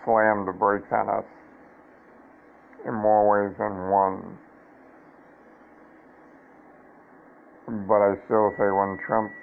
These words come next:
called the covid nineteen virus a hoax, obviously old age,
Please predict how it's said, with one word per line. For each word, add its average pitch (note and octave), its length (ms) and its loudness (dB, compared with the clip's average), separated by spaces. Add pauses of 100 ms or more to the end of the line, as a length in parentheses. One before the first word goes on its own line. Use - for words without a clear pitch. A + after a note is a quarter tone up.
called G#2 400 4
the G2+ 80 -4
covid G#2 400 0
nineteen G#2 560 -4
virus G2 480 2 (720)
a A2 140 2
hoax, A2 340 0 (2000)
obviously G2 1040 -2 (720)
old A2 320 2
age, G#2 400 0